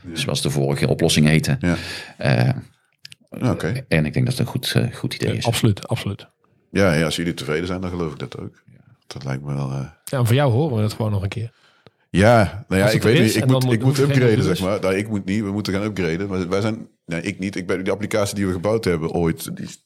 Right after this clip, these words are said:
Speaker 1: drie jaar, drie jaar geleden ongeveer begonnen. Eh, ik ben, twee jaar ben ik weg geweest, ben nu weer teruggekomen.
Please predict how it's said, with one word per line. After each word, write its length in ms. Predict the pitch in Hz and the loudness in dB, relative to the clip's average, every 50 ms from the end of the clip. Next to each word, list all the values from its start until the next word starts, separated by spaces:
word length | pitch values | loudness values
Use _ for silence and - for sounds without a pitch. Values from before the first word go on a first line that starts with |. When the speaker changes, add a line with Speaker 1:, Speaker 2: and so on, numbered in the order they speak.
| _ _ | _ _
Speaker 1:
drie 380 | - - 98 92 95 95 98 | -12 -8 -6 -2 0 2 4
jaar, 260 | 101 101 92 90 87 85 - - _ _ _ _ _ _ _ | 4 6 4 4 2 0 -4 -8 _ _ _ _ _ _ _
drie 160 | - - 101 | -8 -4 0
jaar 160 | 107 98 90 85 | 2 2 2 2
geleden 320 | 90 90 90 87 85 90 | 2 0 0 0 0 0
ongeveer 200 | 85 80 85 80 | 0 -2 -2 -4
begonnen. 420 | 76 78 87 98 113 139 165 165 165 - - - - - - - - - - - - - - - - - - - - - - _ _ _ | -4 -4 -4 -4 -2 -2 -2 -4 -6 -10 -20 -20 -20 -20 -20 -20 -20 -20 -20 -20 -20 -20 -20 -20 -20 -20 -20 -20 -20 -20 -20 _ _ _
Eh, 440 | - - 80 80 80 80 80 78 | -2 0 2 4 4 4 4 2
ik 80 | 80 80 | 2 2
ben, 180 | 82 82 76 - _ _ _ _ _ | 2 0 0 -2 _ _ _ _ _
twee 420 | - - - - - 92 101 110 110 | -6 -6 -4 -2 0 2 2 4 4
jaar 220 | 98 87 82 80 | 4 4 4 4
ben 100 | 85 82 | 2 2
ik 80 | 80 82 | 2 2
weg 160 | 95 113 - | 2 0 2
geweest, 220 | 110 110 107 101 98 | 2 2 2 2 2
ben 80 | 90 | 2
nu 100 | 90 90 | 2 4
weer 100 | 87 85 | 2 2
teruggekomen. 800 | - - - 104 - - - - 101 98 95 95 95 95 95 | 2 0 0 0 -2 -2 0 2 2 4 4 4 2 2 0